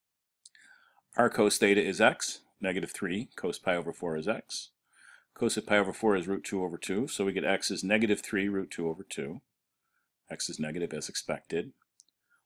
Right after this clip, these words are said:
Y is r sine theta, so negative three times the sine of pi over four. Negative three times root two over two, or also negative three root two over two.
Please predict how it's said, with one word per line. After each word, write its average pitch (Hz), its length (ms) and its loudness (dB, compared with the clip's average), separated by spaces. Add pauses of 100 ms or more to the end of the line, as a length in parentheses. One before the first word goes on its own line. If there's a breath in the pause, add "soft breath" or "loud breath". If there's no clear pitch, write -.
(160)
Y 113 320 10
is 110 340 4
r 110 260 10
sine 139 580 6
theta, 90 680 2
so 101 240 -4
negative 95 400 0
three 95 200 -2
times 87 260 -4
the 85 60 -8
sine 113 280 2
of 107 120 -6
pi 78 160 -2
over 71 200 -8
four. - 420 -14 (720)
Negative 85 300 -2
three 87 240 -2
times 80 280 -8
root 80 140 -6
two 80 220 -6
over 73 160 -10
two, 104 420 0
or 80 340 -8 (160)
also 90 400 -2
negative 71 440 -8 (140)
three 85 200 -8
root 76 240 -10
two 69 320 -10
over - 180 -12
two. - 320 -8